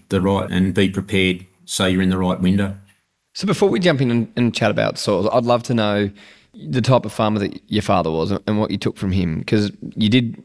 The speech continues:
Speaker 2: head off to boarding school for a few years, but that time with your father, what did you learn about the way he farmed and what were your big takeaways?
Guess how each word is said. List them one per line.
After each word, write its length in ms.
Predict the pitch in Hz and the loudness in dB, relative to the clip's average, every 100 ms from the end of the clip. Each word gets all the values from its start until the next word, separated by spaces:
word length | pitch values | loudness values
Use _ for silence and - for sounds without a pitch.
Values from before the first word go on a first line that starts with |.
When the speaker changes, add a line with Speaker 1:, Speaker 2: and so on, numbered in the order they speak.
| _ | _
Speaker 2:
head 160 | 107 101 | 0 0
off 120 | 95 | 0
to 80 | 95 | -2
boarding 340 | 92 92 98 | -2 0 0
school 280 | 92 - 92 | -2 -2 -2
for 180 | 104 98 | -2 -4
a 40 | |
few 160 | 95 92 | -2 0
years, 300 | 82 90 175 | 2 2 0
but 220 | - - | -2 -2
that 200 | - 123 | 0 -2
time 520 | - 117 113 104 98 - _ - - | 0 2 2 0 -4 -10 _ -10 -2
with 120 | 107 | -2
your 120 | 98 | -2
father, 360 | - - - - - | -2 -4 -4 -6 -2
what 180 | 143 | 0
did 140 | 139 127 | 2 2
you 320 | 123 110 98 | 2 2 -2
learn 280 | - 104 101 | -2 0 0
about 260 | 98 98 - | 0 -2 -2
the 80 | 98 | -2
way 260 | 98 95 | -2 -2
he 160 | - 92 | -4 -6
farmed 340 | - 98 95 | -6 -6 -4
and 100 | 95 | -2
what 140 | 110 - | -2 0
were 60 | |
your 140 | 104 92 | -2 -2
big 180 | 95 | -6
takeaways? 580 | - - 110 - - - | -6 -6 -6 -8 -10 -12